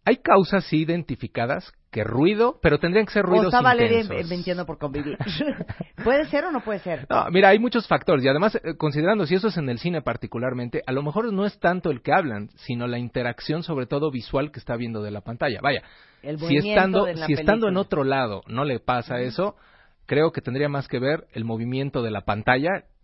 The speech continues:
Speaker 1: que el que estén hablando, ¿no?
Speaker 2: Exacto. Oye, la, mucha gente dice que caminan y se van de lado.
Speaker 1: Mira, causas de que la marcha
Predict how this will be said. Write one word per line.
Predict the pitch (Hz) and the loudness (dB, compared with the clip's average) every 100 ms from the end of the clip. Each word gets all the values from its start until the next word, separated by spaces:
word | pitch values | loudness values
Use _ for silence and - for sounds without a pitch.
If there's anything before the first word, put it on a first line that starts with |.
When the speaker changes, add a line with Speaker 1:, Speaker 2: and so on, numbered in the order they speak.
| - | -10
Speaker 1:
que | 110 | -10
el | 95 | -8
que | |
estén | - 104 | -10 -8
hablando, | 98 123 - - | -8 -8 -8 -10
¿no? | 147 | -12
Speaker 2:
Exacto. | 175 131 - | -14 -14 -10
Oye, | 202 196 175 _ _ - - | -8 -8 -10 _ _ -4 -2
la, | 226 247 220 | 0 0 0
mucha | 247 302 - - | -4 -4 -4 -2
gente | 285 269 269 | 0 0 -2
dice | 220 175 226 247 | -4 -6 -6 -6
que | 185 | -8
caminan | 156 185 208 233 277 349 | -4 -4 -4 -6 -8 -10
y | 175 | -14
se | 180 | -12
van | 175 185 | -12 -10
de | 185 | -10
lado. | 170 147 _ _ _ - - - - - - - | -10 -10 _ _ _ -20 -20 -20 -20 -20 -20 -8
Speaker 1:
Mira, | 135 127 - | -2 -2 0
causas | - 254 262 277 208 | 4 4 2 -4 -2
de | 156 | -4
que | - | -4
la | 127 113 | -6 -4
marcha | 135 143 - 95 98 | -4 -4 -8 -12 -14